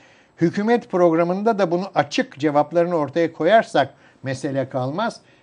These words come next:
Karabük demir çelik fabrikası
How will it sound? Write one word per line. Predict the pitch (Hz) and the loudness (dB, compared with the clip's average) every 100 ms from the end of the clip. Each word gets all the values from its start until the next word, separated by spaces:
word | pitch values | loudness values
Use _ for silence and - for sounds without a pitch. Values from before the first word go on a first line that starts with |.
| _ _ - | _ _ -12
Karabük | - 135 190 202 127 131 185 - - - _ - | -4 2 4 4 2 2 2 2 -14 -20 _ -12
demir | 117 151 160 143 - | -8 -4 -4 -4 -8
çelik | 139 151 147 | -6 -4 -4
fabrikası | 135 131 131 131 131 - 135 | -6 -6 -6 -10 -10 -10 -10